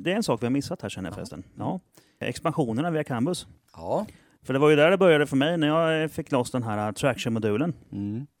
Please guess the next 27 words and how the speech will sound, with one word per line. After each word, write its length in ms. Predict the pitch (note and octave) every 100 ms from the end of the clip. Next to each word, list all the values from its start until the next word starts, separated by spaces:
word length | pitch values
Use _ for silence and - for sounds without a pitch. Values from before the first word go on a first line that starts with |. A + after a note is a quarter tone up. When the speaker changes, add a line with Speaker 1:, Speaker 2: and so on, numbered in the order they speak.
| _ _
Speaker 1:
Och, 380 | C3 B2 - -
eh, 60 | A2+
började 280 | A2 A2
testa 680 | G#2+ A#2+ G#2+ G#2+ G#2 G2+ G2
traction-kontrollen. 760 | - A2+ - G#2 G2 F#2+ B2 C#3 -
Speaker 2:
Mm. 200 | G#2 G2 - _
Speaker 1:
För 100 | B2+
så, 200 | D3 C3+
som 180 | - E3
jag 180 | F#3+ G3+
kommer 160 | G#3+
ihåg 180 | D#3+ E2+
det 80 | D#2
så 120 | -
var 80 | G2
det 60 | F#2+
så 100 | G#2
att 100 | A2+
när 80 |
jag 60 | A#2+
hade 80 | C3
testat 320 | D#3 - D3+
den 140 | E3+
på 80 | D#3+
Anders 300 | D3+ A2 A2
Supra 320 | A2+ F#2+ -
ju, 80 | G#2